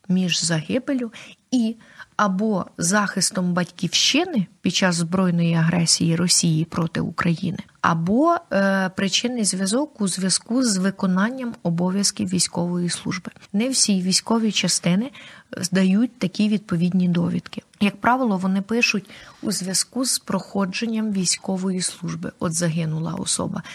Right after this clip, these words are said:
Не з захистом батьківщини, не з виконанням обов'язків військової служби, а саме у зв'язку з проходженням військової служби. Ось це формулювання проходження військової служби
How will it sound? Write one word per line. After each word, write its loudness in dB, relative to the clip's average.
Не 4
з 2
захистом 0
батьківщини, -2
не 2
з 0
виконанням 2
обов'язків 0
військової -2
служби, -4
а 0
саме 0
у 0
зв'язку -4
з -8
проходженням -2
військової -4
служби. -6
Ось 0
це 0
формулювання 0
проходження 0
військової 0
служби 0